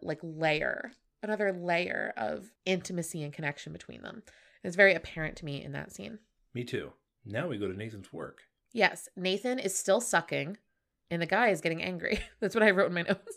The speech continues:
Speaker 2: Well, it's interesting because he's actually on his phone talking to Haley.
Speaker 1: That's right.
Speaker 2: Which is interesting because I'm, I'm not used to making personal calls while I'm at work. Gary isn't either. Like, listen up, Scott. Make a call in your own time.
Speaker 1: Nathan doesn't know how to be. He does not know how to be.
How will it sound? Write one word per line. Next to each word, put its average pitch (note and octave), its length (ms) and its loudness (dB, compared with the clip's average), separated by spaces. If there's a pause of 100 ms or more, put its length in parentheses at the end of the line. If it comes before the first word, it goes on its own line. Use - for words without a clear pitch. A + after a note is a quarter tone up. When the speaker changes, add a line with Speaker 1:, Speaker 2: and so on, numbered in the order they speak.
Speaker 2:
Well, B2 120 -4
it's G#2 80 -8
interesting D3 380 -2
because A2 240 -2
he's A2+ 140 -4
actually D3 320 0
on C3 80 -2
his A2+ 140 -6
phone D3 320 -4
talking A#2+ 360 -4
to F#2+ 80 -8
Haley. C3+ 400 -8 (120)
Speaker 1:
That's F#3+ 260 4
right. B3+ 560 4
Speaker 2:
Which C3 140 -4
is A2+ 100 -4
interesting A#2+ 400 -6
because G#2+ 240 -6
I'm, A#2 220 -6
I'm A#2 80 -2
not D3+ 140 -2
used D3 180 -2
to B2+ 80 -6
making B2+ 320 -6
personal B2 400 -8
calls B2+ 320 -6
while G2+ 160 -6
I'm F#2+ 100 -8
at E2 80 -10
work. B2+ 300 -8 (240)
Gary A2 340 -4
isn't E2 220 -12
either. - 340 -12 (580)
Like, C#4+ 140 -12
listen C#4 320 -4
up, A2 180 -2
Scott. - 560 -6 (600)
Make C#4 160 -4
a - 60 -20 (100)
call B3 240 4
in A3+ 80 -2
your A3 180 0
own G#3+ 180 -4
time. F2+ 440 -8 (280)
Speaker 1:
Nathan C4+ 300 2
doesn't F4 160 -2
know C4 80 4
how B3+ 60 4
to G#3 80 4
be. F#3 320 -2 (560)
He B3+ 180 -2
does C4 160 0
not A#3 220 4
know A#3 60 -2
how A3+ 100 2
to G#3 60 2
be. G#3+ 280 -8